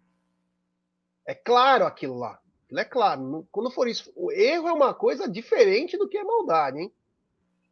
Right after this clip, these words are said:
Mas, Cacau, os caras falam aí no final, nem era pra ter conseguido, nem era pra ter continuado, é, reiniciar a partida, e ainda um cara, "Ah, agora já foi." Tipo, como se fosse nada, tipo,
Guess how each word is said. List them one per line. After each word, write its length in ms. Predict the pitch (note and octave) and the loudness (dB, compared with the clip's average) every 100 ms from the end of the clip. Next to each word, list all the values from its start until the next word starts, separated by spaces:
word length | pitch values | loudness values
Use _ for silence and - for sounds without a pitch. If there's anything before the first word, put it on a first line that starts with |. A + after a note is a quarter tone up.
| _ _ | _ _
Mas, 140 | A3 - | -8 0
Cacau, 640 | C4 C4 A#3 C#3+ A2+ - - | 2 6 4 4 -4 -12 -8
os 180 | G#3 | -8
caras 300 | - A#3+ G3+ | 0 2 2
falam 400 | - F#3+ A3+ G3 | 4 4 6 4
aí 220 | D#3+ F#3 B3 | 2 0 0
no 100 | B3 | -4
final, 640 | - F3 E3 B3 E3 - _ | -2 -2 2 2 2 -4 _
nem 240 | F3 D4 | 0 2
era 160 | D4+ C#4+ | 2 2
pra 120 | B3+ | 0
ter 160 | B3+ A#3+ | -2 -4
conseguido, 600 | A#3+ A3 G#3+ F3+ G#3 F3+ | -4 -4 -6 -8 -10 -4
nem 220 | G3 C4 | -2 2
era 140 | D4 | 2
pra 120 | C#4+ B3+ | 2 0
ter 180 | C4 B3 | -2 -8
continuado, 920 | - A#3 B3+ A#3 G#3 B3+ B3+ F3+ C#3 - _ _ | -10 -8 -4 0 2 4 2 0 -6 -12 _ _
é, 540 | E3 E3+ E3+ D#3+ D#3 - - - | -2 0 2 0 0 -4 -12 -6
reiniciar 680 | B2 A3 C4+ B3 G3+ G3+ C4+ | 0 0 0 -6 -2 2 2
a 80 | B3 | 2
partida, 640 | F3+ E3+ - A#3+ B3 C#3+ _ _ _ _ _ _ - | 0 -4 -6 -8 -6 -8 _ _ _ _ _ _ -6
e 140 | B3+ | -4
ainda 320 | F#4+ F4+ F4 | -2 -2 0
um 80 | F4 | -2
cara, 400 | - C#4 D4 B3+ _ - | 2 2 2 0 _ -4
"Ah, 120 | G#3 | -2
agora 260 | B2 B3+ | 0 -2
já 140 | D#4 C#4+ | -2 -6
foi." 400 | - D#3+ F3+ - _ | -4 -4 -4 -8 _
Tipo, 240 | - - | -10 -6
como 180 | - G#4+ | -2 -2
se 160 | - E4 | -2 -6
fosse 360 | F#4 - - | -4 -4 0
nada, 420 | G4 B3 C4+ G3+ F3 | 2 6 4 4 -6
tipo, 280 | - F#3+ | -8 -12